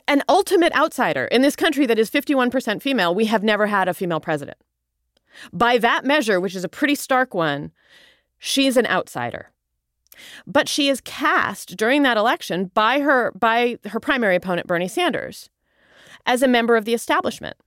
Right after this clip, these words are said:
I mean, that was the line. She's the establishment. And the, the groups that are supporting her, naral, Planned Parenthood, they are the establishment.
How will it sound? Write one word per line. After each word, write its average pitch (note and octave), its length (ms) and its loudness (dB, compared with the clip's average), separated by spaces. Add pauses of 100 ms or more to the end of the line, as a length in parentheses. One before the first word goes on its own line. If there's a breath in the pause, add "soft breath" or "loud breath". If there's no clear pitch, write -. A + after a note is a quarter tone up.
(300)
I A3 40 2
mean, A3 160 2
that G3+ 200 0
was A3+ 160 0
the A3 80 -2
line. - 380 -2
She's G#3 340 -4
the A#3 120 -2
establishment. C4 600 -2 (1080 loud breath)
And G#3 480 -2 (140)
the, A3 240 2 (220)
the G3+ 280 4
groups B3 280 2
that C4 120 4
are B3 80 4
supporting D#4+ 460 0
her, D#3 260 0
naral, F#3 460 2
Planned G#3 240 0
Parenthood, G#3+ 600 0 (560 loud breath)
they A#3 300 2
are C#4+ 140 6
the F#3 100 -4
establishment. - 760 -8